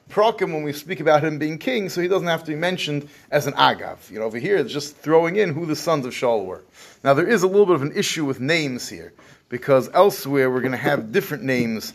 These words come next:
for the names of Shaul. So all the Mefarshim right away tell us that Yishvi is really Avinadav, who's gonna be mentioned later on, and in Divrei Yamim. And, uh, there's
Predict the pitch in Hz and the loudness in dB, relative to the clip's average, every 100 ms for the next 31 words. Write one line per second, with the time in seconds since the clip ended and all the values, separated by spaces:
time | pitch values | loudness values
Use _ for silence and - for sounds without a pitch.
0 | _ _ _ - 147 143 131 123 131 147 | _ _ _ -6 2 6 6 2 2 2
1 | 147 120 104 - 123 104 120 147 - _ | 2 -2 -6 -2 2 2 0 -4 -14 _
2 | _ _ _ _ _ _ - - - 123 | _ _ _ _ _ _ -20 -20 -10 -2
3 | 147 123 - 151 143 123 120 120 117 180 | 0 0 4 4 4 2 2 2 0 4
4 | 190 143 - - - _ - 127 123 233 | 4 4 0 -16 -20 _ -10 -8 -2 0
5 | - - 135 120 135 147 135 107 147 180 | 0 -2 -2 -2 -2 -4 -4 0 4 4
6 | 156 117 127 120 127 208 156 131 110 - | 4 2 2 0 4 4 6 2 0 -8
7 | - _ - 131 135 131 135 170 156 147 | -20 _ -12 -8 -4 -2 0 -2 -2 -4
8 | 123 110 - 135 143 123 110 101 113 180 | -4 -4 -2 4 4 4 0 -2 -4 -10
9 | _ - _ - 117 117 127 120 107 104 | _ -20 _ -8 -6 -6 -6 -2 0 0
10 | 98 113 185 208 - - - - 139 147 | -2 -2 -6 -10 -14 -16 -12 2 4 6
11 | 147 147 151 156 151 156 156 156 151 151 | 4 0 -2 0 2 4 4 4 2 0
12 | - _ _ 160 160 151 - - | -10 _ _ -2 0 0 -4 -12